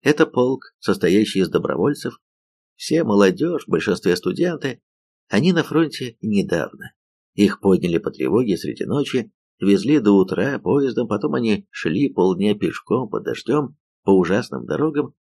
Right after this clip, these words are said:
и даже не по дорогам, которые были забиты, а шагать пришлось по болотам и пашням семь часов подряд в намокших шинелях в полном снаряжении.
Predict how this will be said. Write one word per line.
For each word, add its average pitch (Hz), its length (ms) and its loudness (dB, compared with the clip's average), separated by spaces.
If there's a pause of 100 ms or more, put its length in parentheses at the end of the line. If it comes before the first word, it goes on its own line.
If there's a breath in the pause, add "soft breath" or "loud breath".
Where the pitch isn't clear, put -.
(180)
и 104 100 4
даже 160 240 2
не 143 120 -4
по 123 100 -2
дорогам, 127 440 0
которые 110 340 0
были 107 240 2
забиты, 95 580 2
а 73 80 2
шагать - 380 -4
пришлось 87 340 -2
по 73 100 -2
болотам 73 760 -2
и - 80 -4
пашням 131 680 -4 (380)
семь 156 280 0
часов 127 360 -2
подряд 95 520 2 (260)
в 92 140 -2
намокших 98 560 0
шинелях 151 540 -2 (320)
в - 180 -20
полном 135 380 2
снаряжении. 98 720 -4